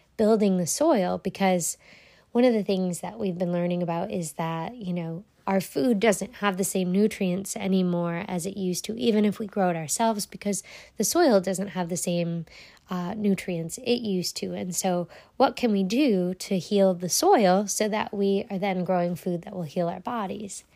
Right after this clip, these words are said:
And so one of the things that I do think about a lot and, and I, I ask for help with a lot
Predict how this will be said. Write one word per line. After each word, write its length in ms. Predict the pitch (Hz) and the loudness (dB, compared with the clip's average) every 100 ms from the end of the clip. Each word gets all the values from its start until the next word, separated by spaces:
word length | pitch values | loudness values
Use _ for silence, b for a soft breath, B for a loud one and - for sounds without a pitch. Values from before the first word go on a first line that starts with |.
| B B B B B B | B B B B B B
And 240 | 226 240 226 | 2 2 2
so 180 | 294 | 2
one 240 | 269 254 349 | 2 2 -2
of 100 | 440 | -2
the 100 | 370 | -4
things 480 | - - 247 220 - | -6 0 0 2 -2
that 120 | - | -4
I 280 | 202 190 190 | 0 2 2
do 420 | 208 208 196 202 - _ _ _ _ - - | 0 0 0 -2 -10 _ _ _ _ -20 2
think 240 | 247 247 | 4 4
about 280 | 202 196 196 | 4 4 4
a 20 | |
lot 420 | 190 180 185 - | 0 2 2 0
and, 300 | - 180 175 | -2 -4 -4
and 140 | - 175 | -6 -6
I, 280 | 165 170 196 _ _ _ _ | -6 -6 -8 _ _ _ _
I 180 | 185 208 - | -6 -6 2
ask 360 | 247 285 - | 2 2 -2
for 160 | - 196 | -6 -6
help 380 | 180 320 349 - | -2 0 0 -2
with 180 | 170 | -4
a 40 | 170 | -2
lot 340 | 160 151 - | -2 -2 -4